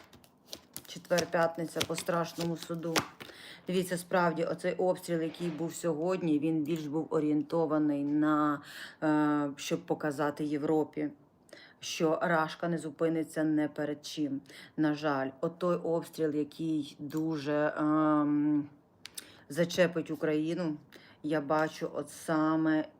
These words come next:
із, е, завтрашнього дня. Може початися сьогодні вночі. Швидко, неочікувано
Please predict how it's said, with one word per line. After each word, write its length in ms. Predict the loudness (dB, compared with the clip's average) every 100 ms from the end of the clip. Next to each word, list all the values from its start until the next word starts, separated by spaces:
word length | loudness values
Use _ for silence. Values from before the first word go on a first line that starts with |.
| -8
із, 340 | -4 -2 -4 -8 -16 -16 -4
е, 760 | 0 2 2 0 0 0 0 -2
завтрашнього 840 | -4 -2 -2 -2 -6 -10 -8 -6 -6
дня. 240 | -6 -6 -8 -16 -20 -20 -16 -2
Може 320 | 2 4 2
початися 720 | -2 -2 2 0 0 -4 -6
сьогодні 540 | -4 -4 -2 -2 2 2
вночі. 520 | 4 2 -2 -4 -8 -10 -12 -10 -10 -16 -14 -8 -8 -8 -20 -10 -8 -8 -12 -20 -14 -14 -14 -20 -18 -14 -10
Швидко, 520 | -2 2 2 2 2
неочікувано 840 | 2 0 -2 -6 -4 0 2 2